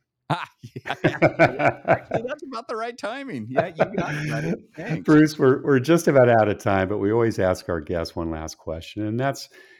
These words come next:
Speaker 2: lastly, what career and life advice would you give to someone who maybe has their eyes on their own corner office someday, or like yourself, wants to be an entrepreneur setting up their own business? What would you tell them?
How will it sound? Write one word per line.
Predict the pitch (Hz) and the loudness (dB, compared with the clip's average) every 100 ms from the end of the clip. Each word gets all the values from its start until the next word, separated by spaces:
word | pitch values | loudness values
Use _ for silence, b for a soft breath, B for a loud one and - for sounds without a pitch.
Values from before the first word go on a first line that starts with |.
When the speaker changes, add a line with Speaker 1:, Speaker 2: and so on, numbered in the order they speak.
| B - | B -2
Speaker 2:
lastly, | 190 196 202 | 0 0 -2
what | 185 190 | -2 -2
career | - 180 | -2 0
and | 175 | 2
life | 185 180 | 0 -2
advice | 123 95 85 | -4 -4 -4
would | - 90 | -10 -8
you | |
give | 113 104 | -6 -6
to | |
someone | 101 120 113 110 110 | -6 -2 0 0 0
who | 95 82 | -2 -2
maybe | 98 95 85 | -4 -4 0
has | 101 104 | 0 0
their | 98 95 | 0 0
eyes | 98 98 | 2 0
on | 92 | -4
their | 82 90 | -4 -4
own | 98 | -4
corner | - 98 92 | -6 -6 -4
office | 90 101 101 | -4 -4 -6
someday, | 101 92 98 107 | -6 -4 -2 0
or | 120 127 | 0 2
like | 160 147 | 0 -2
yourself, | 170 - 240 - | -6 -2 -2 0
wants | 113 131 | -2 -2
to | 135 | -2
be | 127 | -2
an | 127 | -2
entrepreneur | 127 120 120 120 123 127 | -4 -4 -4 -4 -4 -6
setting | - 120 123 | -4 -4 -2
up | 127 123 | -6 -6
their | 120 | -6
own | 123 | -6
business? | 123 123 127 87 | -6 -8 -10 -14
What | 127 | -16
would | 131 | -14
you | 123 | -14
tell | 117 98 | -12 -12
them? | 80 | -12